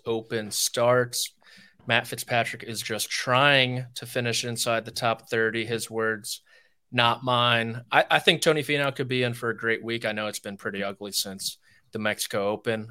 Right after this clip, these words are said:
I like the setup for him. He finished third at Portrush. You know, really wet week that week as well. When you pan out, tee to green metrics are great. So give me Finau minus one oh five over the Englishman.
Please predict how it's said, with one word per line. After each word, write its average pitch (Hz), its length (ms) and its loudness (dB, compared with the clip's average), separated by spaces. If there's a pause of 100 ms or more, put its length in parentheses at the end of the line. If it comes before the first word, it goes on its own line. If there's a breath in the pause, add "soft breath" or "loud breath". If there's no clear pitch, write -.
I 104 60 -4
like 101 140 -4
the 104 80 -10
setup 117 360 0
for 120 260 -2
him. 113 100 -2
He 107 100 -6
finished - 340 -6
third 110 180 0
at - 180 -4
Portrush. 117 720 0 (480)
You 104 60 -12
know, 98 240 -6
really 113 300 0
wet 110 240 0
week 110 240 -6
that 104 240 0
week 107 200 -8
as 98 140 -10
well. 104 460 -4 (380)
When 107 120 -8
you 98 60 -8
pan 110 320 0
out, 107 320 0 (100)
tee 123 140 0
to 110 60 -2
green 110 220 -6
metrics - 400 -6
are 98 60 -10
great. 101 380 -6
So 101 260 -2
give 120 160 -4
me 127 120 2
Finau 110 360 -2
minus 107 320 -2
one 104 140 -6
oh 101 80 -6
five 101 420 -6 (260)
over 147 460 10
the 113 240 -4
Englishman. 113 800 -2